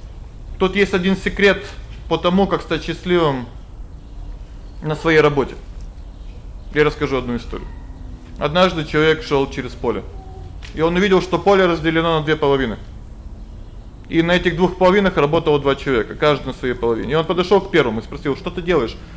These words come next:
Говорит: «Я работаю как вол, я тружусь с рассвета до заката. Я не могу больше, так тяжело, земля, это невозможно». Я спросил: «А завтра праздник, ты знаешь, что ты будешь делать?» «А завтра я просто напьюсь, потому что невозможно же все это терпеть».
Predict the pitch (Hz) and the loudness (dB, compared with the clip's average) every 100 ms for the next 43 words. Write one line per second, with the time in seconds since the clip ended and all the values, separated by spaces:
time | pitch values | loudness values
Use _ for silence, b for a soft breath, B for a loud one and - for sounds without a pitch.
0 | B - 131 127 156 175 170 190 185 180 | B -8 -4 2 4 6 4 6 6 4
1 | 185 139 - 135 156 127 120 - 180 165 | 2 -4 -6 4 6 6 2 -2 -2 -2
2 | 147 170 160 - 156 156 170 156 151 160 | 0 2 0 0 -8 -2 -2 0 -2 -4
3 | 160 160 139 113 B B B - 160 190 | 4 4 4 0 B B B -2 2 6
4 | 202 185 190 165 151 175 165 185 165 170 | 4 4 4 6 6 2 2 2 2 -4
5 | 139 170 165 156 127 127 147 143 131 127 | 2 4 6 6 4 0 2 4 4 2
6 | 131 131 127 117 120 123 117 - - - | 0 0 0 -2 -2 -2 -2 -4 -12 -12
7 | - - - - - - - - - 147 | -16 -16 -14 -14 -14 -14 -14 -14 -12 -12
8 | - 143 147 127 113 - 131 151 147 135 | -8 -4 0 2 0 0 2 2 2 -2
9 | 131 143 147 139 127 120 147 147 135 131 | 4 4 2 -4 -6 -2 -2 -2 -6 -6
10 | 123 113 131 151 123 B B B B 151 | -6 -4 2 2 0 B B B B -2
11 | 147 135 165 - 165 160 156 - 170 165 | 0 2 0 2 2 2 -2 0 0 0
12 | 165 165 151 - 131 135 131 135 139 135 | -2 -2 -2 -4 -4 -2 -4 -4 -4 -4
13 | 117 123 131 113 110 110 - - - - | -4 -4 -4 -4 -6 -6 -8 -8 -8 -10
14 | - - | -12 -12